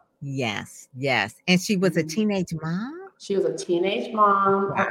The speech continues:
Speaker 2: her story, I interviewed her last year for the book, for the Women Who Boss Up in Real Estate book, and I actually started tearing up. And I don't, that doesn't
Speaker 1: Wow.
Speaker 2: happen very often.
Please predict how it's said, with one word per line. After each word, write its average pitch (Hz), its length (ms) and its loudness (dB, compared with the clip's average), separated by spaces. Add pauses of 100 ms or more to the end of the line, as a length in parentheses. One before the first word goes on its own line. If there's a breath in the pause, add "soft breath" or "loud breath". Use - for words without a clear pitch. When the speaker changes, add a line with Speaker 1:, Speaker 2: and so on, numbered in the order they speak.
Speaker 2:
her 208 100 -2
story, 269 420 6 (400 loud breath)
I 262 240 8
interviewed 240 560 -2
her 208 200 -2
last 185 300 2
year 185 120 -6
for 170 120 -10
the 160 80 -8
book, 156 640 0
for 156 160 -2
the 156 60 0
Women 180 280 2
Who 170 200 0
Boss 165 260 4
Up 165 80 -4
in 160 60 -4
Real 165 140 0
Estate 185 260 -4
book, 202 220 0 (480 loud breath)
and 175 120 2
I 175 100 6
actually 175 420 0
started 151 400 -2
tearing 143 400 -6
up. 135 180 -10 (220)
And 160 120 -4
I 165 60 -4
don't, 196 260 2
that 170 100 2
doesn't 117 180 -2
Speaker 1:
Wow. - 80 -4
Speaker 2:
happen 135 300 -4
very 135 180 -8
often. - 400 -6